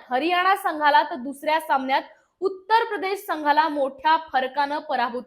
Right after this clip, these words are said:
केलं. केरळ सोबतचा तिसरा सामना अटीतटीचा झाला, पण महाराष्ट्र संघाने तोही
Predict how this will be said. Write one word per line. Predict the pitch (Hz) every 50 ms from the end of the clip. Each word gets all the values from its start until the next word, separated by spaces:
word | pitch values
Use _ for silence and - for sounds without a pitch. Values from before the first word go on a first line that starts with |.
| _ 233
केलं. | 226 226 - - - _ _ _ _ _ _ _ _
केरळ | 240 240 254 285 302
सोबतचा | 320 330 320 294 285 294 294 294 339 330
तिसरा | 330 311 294 - 320 311 320 349
सामना | 339 370 339 311 294 294 330 370 302 -
अटीतटीचा | 277 285 - 392 415 403 381 381 381 392 392 427 403 403
झाला, | 359 359 339 359 427
पण | 494 - 480 453 320
महाराष्ट्र | 285 285 302 302 302 302 302 302 302 320 330
संघाने | 320 320 269 247 240 247 277 320 285 214
तोही | 202 - - 311 349 381 349 330 359